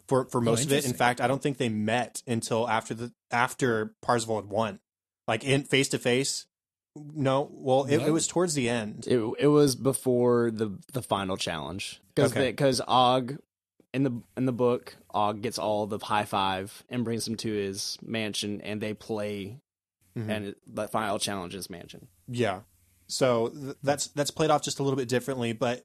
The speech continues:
Speaker 1: uh, rather than them meeting face to face halfway through the film, it's more in, like, the last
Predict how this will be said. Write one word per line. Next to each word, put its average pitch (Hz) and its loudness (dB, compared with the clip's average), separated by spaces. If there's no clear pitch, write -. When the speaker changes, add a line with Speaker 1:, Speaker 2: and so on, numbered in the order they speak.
Speaker 1:
uh, 107 -2
rather 123 2
than 113 0
them 120 0
meeting 120 2
face 117 0
to 120 -2
face 110 -2
halfway 117 2
through 113 -4
the 107 -8
film, 117 0
it's - -6
more 120 2
in, 107 0
like, 104 -4
the 110 -4
last 104 -2